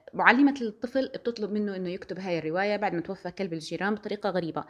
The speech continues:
فببلش يسجل هذه الرواية. كانت مؤلمة إلي جدا، الله يعينهم، آه، أهالي أطفال التوحد. الموضوع مش بهذه السهولة على الإطلاق. آه، لما بتقرأ قديش الصعوبة مش إنه يستوعب ما حوله،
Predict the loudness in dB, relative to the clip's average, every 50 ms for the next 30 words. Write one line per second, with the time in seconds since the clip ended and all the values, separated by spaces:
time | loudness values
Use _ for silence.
0 | -14 -20 -20 -12 _ -6 -6 0 2 4 4 4 4 2 -2 -4 -2 -2 -2 -2
1 | -2 -4 -4 -2 -2 -2 -2 -2 -4 -6 -6 -6 -6 -4 -4 -4 -2 -4 -4 -8
2 | -14 -18 -18 -20 _ -8 -6 -6 -6 -2 -2 -2 -2 -2 -4 -4 -4 -4 -4 -4
3 | -4 -4 -4 -4 -6 -10 -18 -20 _ _ _ _ _ -6 -6 -2 0 0 0 0
4 | -2 -4 -8 -4 0 2 2 2 2 2 2 0 0 0 0 -2 0 -2 -2 -4
5 | -8 -6 -4 -2 -2 -2 -2 -6 -8 -14 -16 -14 -12 -10 -4 -2 -2 0 -2 -2
6 | -4 -8 -8 -8 -8 -6 -4 -4 -4 -4 -4 -4 -4 -4 -4 -4 -10 -18 _ -20
7 | -20 -20 _ -4 -2 -2 0 0 0 2 0 0 0 0 -2 -4 -6 -6 -4 -4
8 | -4 -6 -6 -8 -8 -8 -10 -8 -4 -2 0 0 0 0 0 0 0 0 0 -2
9 | -4 -6 -8 -4 -2 -2 -2 -4 -8 -16 -20 -20 -20 -20 -20 -10 -4 -2 0 2
10 | 2 2 2 2 2 2 0 0 -4 -12 _ _ _ _ _ _ _ _ _ -2
11 | 0 0 0 0 -2 -4 -6 -4 -4 -4 -4 -2 -2 -2 -2 -2 -2 -2 -4 -4
12 | -8 _ _ _ _ _ _ _ _ _ _ _ -8 -4 -2 0 2 2 2 2
13 | 0 0 -2 -2 -4 -8 -10 -10 -10 -4 0 0 0 2 0 -2 -4 -2 0 0
14 | 2 2 0 -2 -2 -4 -2 -2 0 2 2 2 2